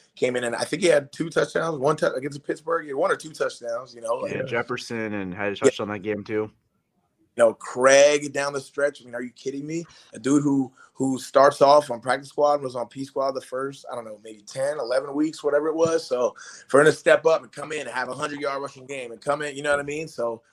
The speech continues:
Speaker 1: um, that, that, that's a, a testament to, to Deuce and just a testament to the way he has those guys in that room prepared, because it doesn't matter whether you're the, you're the starter, you're the third string guy, fourth string, like, your number's gonna get called. And when your moment comes,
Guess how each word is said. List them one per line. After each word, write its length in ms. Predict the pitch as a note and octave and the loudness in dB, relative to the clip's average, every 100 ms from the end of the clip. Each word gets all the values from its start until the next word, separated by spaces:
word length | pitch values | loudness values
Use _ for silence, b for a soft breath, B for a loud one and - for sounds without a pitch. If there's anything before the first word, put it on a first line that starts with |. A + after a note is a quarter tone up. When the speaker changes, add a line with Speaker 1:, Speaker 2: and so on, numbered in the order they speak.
| _ _ _ _ - | _ _ _ _ -2
Speaker 1:
um, 300 | B2 A#2+ A#2+ | 0 0 -2
that, 140 | - | -4
that, 200 | C3+ C3 | -2 -2
that's 300 | B2 A#2+ - _ | -6 -10 -18 _
a, 120 | B2+ - | -4 -2
a 80 | B2 | -2
testament 500 | - C#3+ - C#3 B2+ | 2 0 0 -12 -8
to, 140 | C3 | -8
to 200 | - - | -8 -8
Deuce 400 | A2 A#2+ E3 E3+ | -4 -2 -2 -2
and 220 | B2 A#2 A2 B B B | -4 -6 -8 B B B
just 160 | - | 2
a 40 | C#3+ | 2
testament 600 | - D#3 D#3+ D#3 C#3+ C#3+ | 4 4 2 0 0 2
to 120 | - | 0
the 100 | B2+ | 0
way 560 | B2 B2+ C3 C3+ B2 - _ _ | 4 6 6 4 -2 -6 _ _
he 180 | - C3+ | -2 0
has 320 | C3 B2+ A#2+ | 4 2 2
those 260 | B2 B2+ A#2 | -4 -4 -4
guys 460 | B2+ B2 B2 A#2 A2+ | -4 -2 -2 -4 -6
in 60 | |
that 160 | A#2 A2+ | -6 -6
room 240 | A2+ A2+ | -8 -10
prepared, 540 | A2 A2 - B2 A#2 G#2+ | -10 -14 -8 -4 -2 -4
because 320 | G#2 G#2 G#2 | -8 -12 -12
it 100 | G#2 | -6
doesn't 320 | A#2+ A#2 G#2+ | -4 -4 -8
matter 280 | A#2+ A2+ A2+ | -4 -4 -4
whether 180 | A2+ A2+ | -6 -8
you're 100 | A2 | -14
the, 140 | A2 | -14
you're 140 | A#2 G#2+ | -16 -14
the 60 | |
starter, 440 | G#2+ C3 C#3 D#3+ D#3 | -4 2 4 2 -2
you're 100 | A#2+ | -8
the 80 | |
third 260 | A2 C3 C#3 | -6 -6 -6
string 180 | - C#3+ | -10 -8
guy, 160 | C#3 | -8
fourth 240 | C#3 B2+ B2+ | -6 -8 -10
string, 220 | - C3+ | -12 -8
like, 240 | A#2 G2+ _ b b - | -6 -6 _ b b -4
your 100 | A#2+ | 4
number's 340 | C3 C3 B2 | 4 4 2
gonna 200 | - A#2+ | 0 -2
get 160 | A2+ G2+ | -2 -4
called. 300 | A#2+ B2 A2 | -2 0 -2
And 80 | G#2 | -6
when 100 | A2+ | -6
your 80 | |
moment 320 | A#2 B2+ A#2+ - | 0 0 0 -4
comes, 460 | B2 A#2 G#2 G2+ | -4 -4 -6 -12